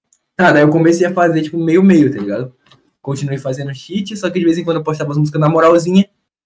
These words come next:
Aí eu intercalando. Só que daí, mano, eu vi que o pessoal,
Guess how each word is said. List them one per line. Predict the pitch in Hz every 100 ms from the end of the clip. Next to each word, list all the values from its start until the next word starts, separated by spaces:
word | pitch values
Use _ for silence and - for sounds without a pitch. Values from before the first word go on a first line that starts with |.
| _ _
Aí | -
eu | 160
intercalando. | 180 190 190 196 196 185
Só | 196
que | 208
daí, | 190 202 262
mano, | 254 214
eu | 180
vi | 180
que | 196
o | 202
pessoal, | 208 214 190